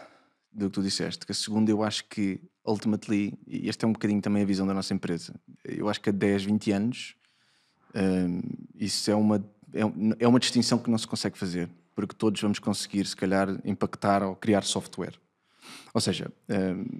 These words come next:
hoje, hoje eu concordo contigo, que é, não, não, não é esperado que, se calhar, uma pessoa ou uma empresa que não é tanto tech que vá programar, não é? Mas, se calhar, já pode pegar em low-code ou no-code tools e fazer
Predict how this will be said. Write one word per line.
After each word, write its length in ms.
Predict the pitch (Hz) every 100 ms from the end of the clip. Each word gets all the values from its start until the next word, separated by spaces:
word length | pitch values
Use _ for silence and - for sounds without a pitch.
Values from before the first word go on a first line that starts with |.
| - -
hoje, 500 | 107 117 117 117 120 110
hoje 200 | 110 120
eu 40 |
concordo 240 | 123 131 120
contigo, 380 | 117 131 101 -
que 120 | 87
é, 60 |
não, 140 | 92 107
não, 160 | 110 113
não 240 | - 113
é 20 |
esperado 480 | 110 - 110 113 110
que, 100 | -
se 80 | -
calhar, 380 | 113 113 117 113
uma 240 | 110 110
pessoa 420 | - 120 110 - -
ou 140 | 107
uma 140 | 101
empresa 460 | 104 101 113 110 104
que 220 | - -
não 260 | 101 104 110
é 260 | 113 107 - - _ _ _ _ _ _ - 113
tanto 260 | - 107 -
tech 360 | - 120 - -
que 60 |
vá 80 | 110
programar, 480 | - 104 98 90 - - _
não 80 | 95
é? 80 | 104
Mas, 120 | 185 -
se 40 |
calhar, 160 | 87 95
já 100 | 104
pode 220 | 120 - _ _
pegar 260 | 104 104 120
em 60 |
low-code 500 | 113 110 - 107 101 -
ou 100 | 98
no-code 420 | 101 98 101 95
tools 300 | 120 139 160
e 40 |
fazer 340 | - 101 104